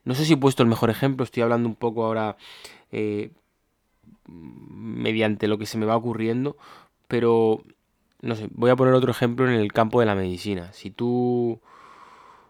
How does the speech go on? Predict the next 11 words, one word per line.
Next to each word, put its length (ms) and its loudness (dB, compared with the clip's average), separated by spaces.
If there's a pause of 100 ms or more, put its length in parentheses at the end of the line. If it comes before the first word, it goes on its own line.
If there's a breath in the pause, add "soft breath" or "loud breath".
(440 loud breath)
si 160 -12
tu 120 -4
objetivo 680 0 (1500)
fuese 600 2
el 100 2
hecho 220 -2
de 140 2
crear 540 2 (220)
la 160 2
cura 300 2
para, 500 2